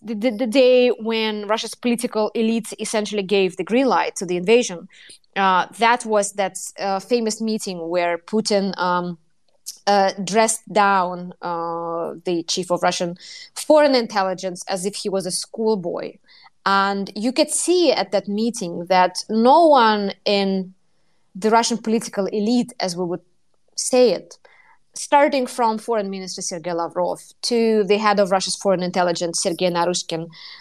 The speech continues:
um, you know, who looked like embarrassing schoolboy, they have absolutely no sway on the decision making.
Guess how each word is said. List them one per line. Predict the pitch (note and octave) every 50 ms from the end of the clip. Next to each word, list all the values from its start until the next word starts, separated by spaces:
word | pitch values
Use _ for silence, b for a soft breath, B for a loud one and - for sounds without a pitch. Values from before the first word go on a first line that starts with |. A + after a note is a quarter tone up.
| B B B
um, | E3+ E3 F3+ F#3+ -
you | F#3 F#3 E3+
know, | F3+ F#3 F#3 - - - -
who | A#3
looked | G#3 G3+ G3 F#3+ -
like | F#3 F3+ F3+ -
embarrassing | F3+ F#3 F3 F3 E3+ F3 F3+ E3+ - - E3
schoolboy, | D#3+ - - - F#3 F#3 F3 - - - - - - _ -
they | G3+ F#3+ G3 A3 A3 A3+ A3+
have | A#3 A3 G3+ G3 G3 -
absolutely | G#3+ G#3+ - - - A#3 G3 G3 F#3+ F#3 F#3
no | F3+ F#3 F3+ F3 F3
sway | E3+ - - - E3+ E3+ E3+ F3 - - _
on | - E3+ F3 E3+ E3+ E3+ E3+ - -
the | - F3 E3+ E3+ E3
decision | E3 E3+ E3 - - F#3 F3+ F#3 E3+
making. | D#3+ D#3 D#3 - - - -